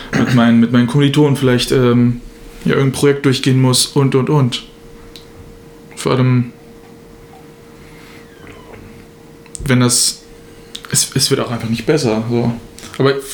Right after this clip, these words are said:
ich weiß gar nicht, was ich bevorzugen würde. Ich glaube, ich würde eher mein Leben bevorzugen, was die, ähm, Regelmäßigkeit angeht, als, als, äh, eins, wo, wo die Arbeit durchgetaktet ist, aber nicht, nicht das Leben. Ich glaube, das ist entspannter. Weil im Prinzip lebt man ja, also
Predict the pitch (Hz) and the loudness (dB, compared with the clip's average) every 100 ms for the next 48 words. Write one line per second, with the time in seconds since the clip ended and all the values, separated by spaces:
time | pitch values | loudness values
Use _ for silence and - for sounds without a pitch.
0 | - - 165 220 156 120 113 127 123 - | -12 -2 0 0 0 -2 0 -2 -2 -2
1 | 123 - - 131 120 120 123 - - - | -4 -4 -4 0 0 2 -2 -6 -14 -12
2 | - - - 185 170 139 139 139 127 110 | -12 -10 -2 2 2 2 0 0 2 4
3 | 110 120 113 113 110 120 - 120 131 135 | 4 4 2 0 0 -2 0 0 0 -2
4 | - 113 - 117 110 117 117 117 117 117 | -4 -2 0 0 0 0 0 2 2 2
5 | 117 113 117 113 113 120 120 117 117 117 | 2 2 0 -2 -2 2 2 2 0 -2
6 | - - - - - - - - - 123 | -2 -8 -10 -16 -14 -14 -14 -18 -4 -2
7 | 110 - 123 113 117 120 117 123 113 113 | -2 -2 0 0 2 2 2 0 2 2
8 | 113 120 123 117 117 107 - 117 - 113 | 0 0 2 2 2 0 -2 -4 -4 -4
9 | 127 - 113 110 - - 131 113 98 - | -2 0 0 0 -2 -2 -2 -2 -4 0
10 | 113 113 110 - - - - - - 151 | 2 2 0 -4 -16 -18 -18 -20 -2 2
11 | 135 113 123 113 - 113 113 113 - - | 2 2 -2 -4 0 0 2 -2 -4 -4
12 | 120 127 131 123 151 147 120 139 147 123 | 0 0 0 0 0 2 2 2 2 0
13 | 117 - 107 | 2 0 -2